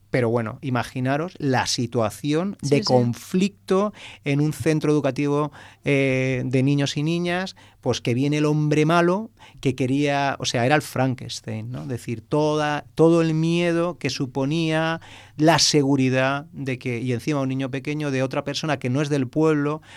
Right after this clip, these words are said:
Speaker 1: que recogía encima de esos de ese centro que son un poco raros, especiales y tal. Reacción de las familias. Eh, pues el problema era la valla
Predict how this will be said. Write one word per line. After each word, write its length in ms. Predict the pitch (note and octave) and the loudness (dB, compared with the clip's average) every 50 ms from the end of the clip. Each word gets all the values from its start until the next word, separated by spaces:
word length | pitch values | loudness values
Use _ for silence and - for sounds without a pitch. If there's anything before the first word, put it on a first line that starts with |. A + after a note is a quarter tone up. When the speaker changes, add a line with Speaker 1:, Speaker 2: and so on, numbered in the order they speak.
| - - _ | -20 -20 _
Speaker 1:
que 140 | - D#3 | -6 -6
recogía 460 | C3+ B2 A#2 A2+ A#2 - - B2+ A#2+ A#2 | -4 -4 -6 -6 -8 -6 -4 -4 -4 -4
encima 340 | A#2 - C#3+ C#3 C3 A#2+ | -4 -4 -2 -2 -2 -2
de 160 | B2+ C3 D3+ E3+ | 2 2 2 2
esos 300 | E3+ - - F3+ D#3+ D3+ | 4 2 0 0 0 0
de 80 | D#3+ | 0
ese 180 | D#3 - - C#3+ | 0 0 -2 -4
centro 640 | - - F3 F3 E3+ E3+ D#3+ - D#3+ D#3+ D#3+ D#3 | -4 -2 -2 -2 -2 -2 -4 -4 -4 -2 -4 -4
que 100 | - C#3 B2+ | -4 -6 -6
son 280 | - - C#3 C#3 C#3+ | -4 -2 -2 -2 -2
un 100 | C#3+ C#3 C3 | -2 -2 -2
poco 420 | C#3+ C3 B2 - C#3 C#3 C3+ B2+ - - - - - | -4 -4 -2 0 2 2 2 0 -4 -10 -20 -14 -6
raros, 480 | - - D3 D3+ D#3 D3+ D3+ D3 C#3+ - | -2 0 2 2 2 2 0 -2 -4 -6
especiales 600 | C3+ B2+ B2+ A#2+ - - B2+ B2+ B2+ B2 A2+ - | -8 -8 -8 -6 -4 -2 -2 -2 -2 -2 -6 -8
y 60 | G#2+ | -10
tal. 200 | F#2+ G2+ G2+ - - - - - - - - - - - - - - - - _ | -10 -10 -10 -10 -14 -20 -20 -20 -20 -20 -20 -20 -20 -20 -20 -20 -20 -20 -10 _
Reacción 580 | - - D#3+ D#3+ D#3+ D#3+ - - F#3 F#3+ F#3 F3+ | 2 6 8 8 6 6 2 0 2 2 2 2
de 60 | E3+ | 2
las 140 | D3+ C#3 - | 0 -2 -2
familias. 640 | - C3+ B2 A#2+ A#2+ A2+ A2+ A2+ A2+ G#2+ A2 - - C3+ - - - - - _ - - - - - - - - - - | -4 -4 -4 -2 -4 -4 -4 -4 -4 -6 -8 -8 -12 -16 -20 -20 -20 -20 -20 _ -20 -20 -20 -20 -12 -12 -12 -12 -10 -8
Eh, 840 | - C#3 C3+ C3+ C3+ C3 C3 B2+ B2+ B2 B2 A#2+ A#2 A2+ A2+ A2+ A2 - - - | -4 -2 -2 0 0 0 0 0 0 0 0 0 0 0 0 -2 -4 -6 -12 -8
pues 240 | - C3 A#2+ - - - | -4 -4 -4 -4 -4 -6
el 100 | D3 C#3 | -8 -6
problema 340 | B2+ C3 B2 A#2+ B2 B2+ C3 | -4 -2 -2 0 0 0 0
era 80 | C3+ | 0
la 100 | B2+ A2+ | 0 -2
valla 320 | G2+ G2 A2+ B2 A#1+ - | -2 -4 -6 -8 -10 -14